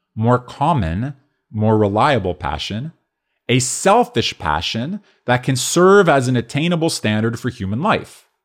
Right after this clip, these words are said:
Not wisdom, but what? Well, Machiavelli says glory. Because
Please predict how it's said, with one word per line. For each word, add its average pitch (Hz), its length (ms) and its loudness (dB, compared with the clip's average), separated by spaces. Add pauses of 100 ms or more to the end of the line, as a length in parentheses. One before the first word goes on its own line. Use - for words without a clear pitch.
(380)
Not 147 300 2
wisdom, 139 680 0 (280)
but 117 200 0
what? 127 440 0 (1000)
Well, 113 160 4
Machiavelli 107 800 0 (100)
says - 520 -12 (200)
glory. 127 680 2 (1120)
Because 208 600 2